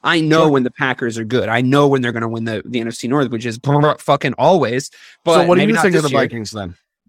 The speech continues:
Speaker 1: I ge-, I genuinely think they're still sort of phonies. Like, I, I think that, like, as much as they're good in those skill positions, yes, they, the Kirk Cousins conversation we've had to death at this point,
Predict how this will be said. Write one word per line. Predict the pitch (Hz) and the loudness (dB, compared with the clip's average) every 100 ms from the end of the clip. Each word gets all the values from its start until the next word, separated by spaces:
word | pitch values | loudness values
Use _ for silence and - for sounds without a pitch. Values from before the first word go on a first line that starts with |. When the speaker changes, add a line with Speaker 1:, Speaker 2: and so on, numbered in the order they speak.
| - | -4
Speaker 1:
I | 185 | -4
ge-, | 156 | -2
I | - 180 | -2 -2
genuinely | 151 139 170 170 165 156 151 | -2 0 0 0 -2 -2 -4
think | 151 143 | -6 -4
they're | 147 | -4
still | 139 - 139 | -4 0 0
sort | 139 - 147 | 0 -2 -2
of | 131 | -2
phonies. | 127 139 170 107 - | -2 -2 -2 -6 -6
Like, | 123 | -4
I, | 127 139 143 | -2 0 -2
I | |
think | 147 165 160 | -2 -4 -2
that, | 160 135 | -2 -2
like, | 127 117 - | -2 -4 -4
as | 127 | -6
much | 131 143 143 | -4 -4 -2
as | 151 131 117 | -6 -8 -6
they're | 143 131 | -2 -2
good | 127 131 135 | -2 -2 -2
in | |
those | 135 120 | -2 -4
skill | - 127 127 | -4 -4 -4
positions, | 143 147 160 160 135 | -6 -8 -6 -8 -4
yes, | 117 120 | -4 -4
they, | - 120 - | -4 -6 -6
the | 117 | -8
Kirk | 117 131 | -4 -4
Cousins | 123 123 120 | -2 -4 -4
conversation | 123 117 120 117 120 | -6 -6 -6 -6 -6
we've | 113 | -6
had | 120 113 | -6 -6
to | |
death | 110 113 - | -8 -8 -8
at | |
this | 127 | -14
point, | - 160 170 | -8 -6 -6